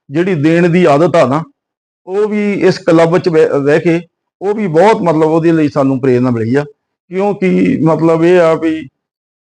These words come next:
ਸਾਰਾ ਕੁਝ ਹਥੇਰਾ ਜਾਣਾ। ਤੇ ਅਸੀਂ ਸ਼ਾਇਰ ਨੇ ਲਿਖਿਆ ਵੀ "ਕਈ ਸਿਕੰਦਰ ਚਲੇ ਗਏ, ਬਲੀ ਨਵੀ ਅਵਤਾਰ, ਆਖਰ ਛੱਡਣਾ ਪਿਆ ਸੀ ਸਭ ਨੂੰ ਇਹ ਸੰਸਾਰ।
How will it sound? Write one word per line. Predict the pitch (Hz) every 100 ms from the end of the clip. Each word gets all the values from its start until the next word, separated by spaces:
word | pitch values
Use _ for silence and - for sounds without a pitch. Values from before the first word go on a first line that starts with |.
| _
ਸਾਰਾ | 165 160
ਕੁਝ | 165 156
ਹਥੇਰਾ | 135 156 135
ਜਾਣਾ। | 170 143 135 _
ਤੇ | 160
ਅਸੀਂ | 151
ਸ਼ਾਇਰ | 151 151
ਨੇ | 151 156
ਲਿਖਿਆ | 151 156 165 - _ _ _ _ _
ਵੀ | 165
"ਕਈ | 165 175 196
ਸਿਕੰਦਰ | - 165 170 165 151
ਚਲੇ | 156 151 165
ਗਏ, | 160 156
ਬਲੀ | 135 151 185
ਨਵੀ | 165 151 170 160
ਅਵਤਾਰ, | 127 131 139 147 143 - _ _ _ _
ਆਖਰ | 151 170 185
ਛੱਡਣਾ | 175 160 156
ਪਿਆ | 139 143 143
ਸੀ | 143
ਸਭ | 127 165 180
ਨੂੰ | 175 135
ਇਹ |
ਸੰਸਾਰ। | - 113 -